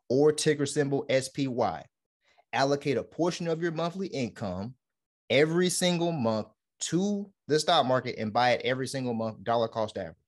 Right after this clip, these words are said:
In ten, fifteen, twenty years, you will be fine. If you just want to beat inflation and have growth on your money, do that.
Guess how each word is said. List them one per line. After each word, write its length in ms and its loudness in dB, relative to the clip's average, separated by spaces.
In 200 -2
ten, 640 4
fifteen, 480 2
twenty 300 -2
years, 500 -2
you 160 -4
will 140 0
be 160 -2
fine. 420 -4
If 180 -2
you 340 2
just 360 2
want 360 -2
to 140 -6
beat 360 -2
inflation 640 -4
and 140 -8
have 380 0
growth 340 -2
on 200 -2
your 120 -2
money, 440 -2
do 200 2
that. 280 0